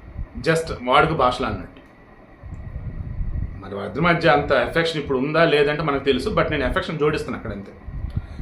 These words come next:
"అన్నో, నీ దగ్గర నీ డాక్టర్ నిన్ను మోసం చేస్తున్నాడు అన్న, దానివల్ల చాలా ప్రమాదం, లోపల ఇన్ఫెక్షన్ గురవుతావు, and గాయం తగ్గకపోతే లేనిపోయిన ప్రాబ్లం ఇది." నేను డాక్టర్, నేనేం చెప్తున్నా, for the sake of yourself,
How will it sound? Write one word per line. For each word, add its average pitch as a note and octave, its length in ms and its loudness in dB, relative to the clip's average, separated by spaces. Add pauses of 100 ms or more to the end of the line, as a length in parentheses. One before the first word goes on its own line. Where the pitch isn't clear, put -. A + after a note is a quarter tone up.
(120)
"అన్నో, E3+ 400 6 (680)
నీ C#3 120 0
దగ్గర E3 340 4
నీ G3+ 80 4
డాక్టర్ F3+ 440 6
నిన్ను F#3+ 140 4
మోసం F3+ 320 2
చేస్తున్నాడు E3+ 380 4
అన్న, D#3+ 340 2 (1040)
దానివల్ల F3 320 4
చాలా F3+ 140 8
ప్రమాదం, G3 680 8 (840)
లోపల F3 280 6
ఇన్ఫెక్షన్ G#3+ 440 4
గురవుతావు, G#3 540 10 (600)
and C3+ 160 -4
గాయం F3+ 240 8
తగ్గకపోతే G#3 460 6
లేనిపోయిన G3+ 320 4
ప్రాబ్లం G3+ 360 6
ఇది." F#3 120 4
నేను D#3+ 120 4
డాక్టర్, F3+ 320 6
నేనేం F3+ 300 4
చెప్తున్నా, F#3 520 4 (680)
for D#3+ 100 2
the E3 120 2
sake G#3 160 8
of A3+ 200 6
yourself, G#3+ 400 8